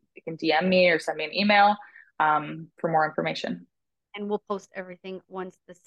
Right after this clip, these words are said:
Speaker 2: episode goes live as well. Uh,
Speaker 1: Yeah.
Speaker 2: so thank you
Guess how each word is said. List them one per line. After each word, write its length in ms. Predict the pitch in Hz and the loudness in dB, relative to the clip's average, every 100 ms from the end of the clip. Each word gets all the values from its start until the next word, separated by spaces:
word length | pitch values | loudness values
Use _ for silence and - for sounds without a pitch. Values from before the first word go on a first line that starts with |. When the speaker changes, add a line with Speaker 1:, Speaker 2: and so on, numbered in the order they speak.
| - | -20
Speaker 2:
episode 320 | - - 185 - | -20 -16 -16 -12
goes 160 | 185 185 | -14 -6
live 240 | 170 175 | -6 -6
as 100 | 190 | -14
well. 200 | 104 101 - _ _ _ _ _ _ | -10 -10 -10 _ _ _ _ _ _
Uh, 160 | 240 254 | 4 4
Speaker 1:
Yeah. 40 | 220 | 4
Speaker 2:
so 320 | - - 262 - _ | -2 -2 -2 -2 _
thank 240 | 302 359 | -10 -6
you 100 | 539 | -4